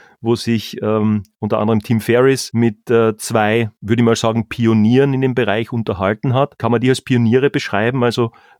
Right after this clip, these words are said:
äh, den Chris Dixon und den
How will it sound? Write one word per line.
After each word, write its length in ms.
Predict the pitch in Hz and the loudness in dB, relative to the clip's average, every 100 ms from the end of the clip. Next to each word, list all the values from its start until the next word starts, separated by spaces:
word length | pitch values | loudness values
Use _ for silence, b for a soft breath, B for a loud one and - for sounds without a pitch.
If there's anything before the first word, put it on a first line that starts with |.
| - | -4
äh, 220 | 107 107 | 0 0
den 120 | 110 | 0
Chris 280 | 107 120 - | -2 -4 -2
Dixon 500 | 117 - - 135 135 - | -4 -4 -4 -2 -2 -2
und 440 | 117 117 113 - - | 0 0 -2 -10 -4
den 300 | 107 110 110 | 0 2 0